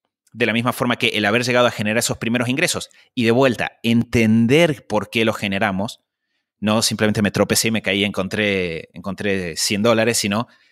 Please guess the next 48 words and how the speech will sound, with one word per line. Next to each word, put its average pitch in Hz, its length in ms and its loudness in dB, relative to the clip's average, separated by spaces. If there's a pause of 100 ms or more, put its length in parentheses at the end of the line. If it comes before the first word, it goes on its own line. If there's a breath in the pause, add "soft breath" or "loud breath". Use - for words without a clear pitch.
(160 soft breath)
generé 117 580 0
cien 117 220 0
dólares 117 300 2
a 101 60 -6
través 101 200 -2
del 98 120 -4
paso 98 260 -2
A, 104 180 2
B, 101 160 -2
C 107 200 0
y 104 120 -2
D, 127 260 -2 (600)
y 127 120 -2
entendiendo 131 600 0
el 110 140 0
fondo 180 360 0
detrás 107 260 0
de 110 60 -6
esos - 160 -8
pasos, 131 340 -2 (320 soft breath)
entonces 151 440 -2
yo 131 200 0
digo, 131 180 2
bueno, 104 300 0 (140)
incluso 180 420 -2
si - 120 2
este 170 200 -2
negocio 147 320 2
deja 120 200 0
de 120 80 2
funcionar, 180 500 -2
que 127 80 0
es 113 40 -2
lo 113 100 0
que 107 100 -2
en 98 80 -2
mi 110 200 0
mente 107 240 0
aparece, 139 420 -2 (1300 soft breath)
yo 120 300 -2
sé 151 240 0
que 147 100 0
podría 113 300 2
generar 104 380 -2
otro 123 380 0
porque 117 240 2
entiendo 123 600 2
el, 104 400 -2